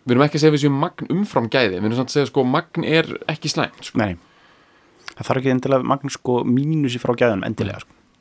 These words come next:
Speaker 1: Við trúum alveg á magn
Speaker 2: Mhm.
Speaker 1: og, hérna,
Speaker 2: <laughs>
Speaker 1: en við
Speaker 2: Já.
Speaker 1: vorum samt að tala núna, bara svo, svo þetta sé allt svona aðeins skýrara, skilur.
Speaker 2: Já.
Speaker 1: Eðlilega þurfum við bara stundum að taka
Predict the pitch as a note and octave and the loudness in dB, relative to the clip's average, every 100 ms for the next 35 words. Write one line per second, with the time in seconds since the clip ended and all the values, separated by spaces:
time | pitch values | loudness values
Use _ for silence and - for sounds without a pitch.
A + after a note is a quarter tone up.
0 | _ _ _ _ A2 B2 B2 - D#3 D3 | _ _ _ _ -4 -4 -4 2 4 4
1 | C3 C3 B2 A2+ - - G#2 E2+ E2 - | 4 4 2 -2 -8 -6 -6 -6 -12 -20
2 | - A#2 G#2 G2+ G#2+ A2 A2 - - - | -8 -6 -4 -6 -6 -8 -10 -12 -8 -10
3 | - - _ - - - - - - A#2+ | -10 -16 _ -18 -14 -12 -12 -12 -2 2
4 | C3 C#3 E3 D#3 C#3 B2+ D#3 C#3+ D3 A#2 | 4 6 6 4 -2 2 4 6 4 4
5 | F#2+ A2 B2+ - C3+ B2 C3 D3 - - | 2 2 0 0 -4 -2 0 0 0 -4
6 | - D3 C3+ - F3 E3 A2 F2+ F#2+ G#2+ | 0 0 0 -2 2 4 4 0 -2 0
7 | G2 - D#3 E3+ C#3+ A2+ D3 E3 D3+ D3+ | 4 6 6 6 4 4 4 4 4 2
8 | B2+ A2+ A#2+ A#2 B2 | 0 0 -2 -2 -4